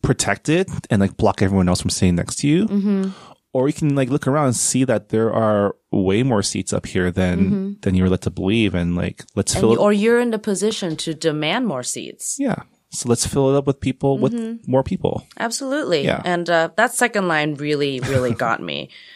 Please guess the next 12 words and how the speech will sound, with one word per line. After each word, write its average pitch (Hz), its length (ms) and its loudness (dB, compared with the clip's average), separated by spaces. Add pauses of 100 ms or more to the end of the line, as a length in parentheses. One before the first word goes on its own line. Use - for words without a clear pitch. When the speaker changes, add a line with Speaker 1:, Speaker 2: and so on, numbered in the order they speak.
(200)
Speaker 2:
because 139 400 -4
I 135 100 0
don't 139 180 -2
th-, - 120 -18
like, 143 260 -4 (840)
it's, - 280 -4 (160)
th-, - 160 0
that's 196 240 2
a 190 40 -2
conversation 147 640 -2
that's - 240 -4
not 123 360 -2